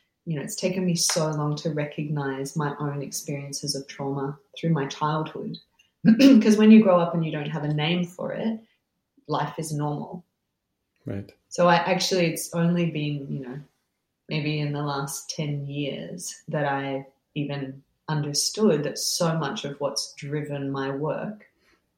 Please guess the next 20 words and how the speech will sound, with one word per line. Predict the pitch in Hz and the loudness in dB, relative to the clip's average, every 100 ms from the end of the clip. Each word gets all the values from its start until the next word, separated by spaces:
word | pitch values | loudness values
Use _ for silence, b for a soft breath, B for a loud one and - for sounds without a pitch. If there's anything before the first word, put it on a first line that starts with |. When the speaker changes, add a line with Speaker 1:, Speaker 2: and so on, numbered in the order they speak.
| - | -6
Speaker 1:
and | 147 | -4
my | 135 131 - | -4 -8 -10
path | - 151 156 156 | 0 2 2 -2
in | 151 | -4
life, | 139 135 160 | -4 -4 -4
or | 143 | -4
even, | 156 147 147 139 127 - - | -4 -4 -4 -6 -10 -16 -10
you | 151 135 | -8 -8
know, | |
meditation | 135 135 139 - 139 139 147 139 | -8 -6 -6 -6 -4 -4 -6 -8
and | 135 | -6
yoga, | 135 139 143 143 147 b b b _ | -4 -6 -6 -10 -10 b b b _
has | 160 147 151 | -6 -4 -6
been | 156 156 | -6 -4
my | 151 147 | -2 -4
own | 151 143 139 | -4 -6 -6
experience | 135 - 180 175 139 - 151 - - - | -8 -6 -2 0 -2 -6 -10 -12 -16 -8
and | 147 | -6
my | 143 143 | -4 -4
own, | 143 135 135 139 | -4 -6 -6 -10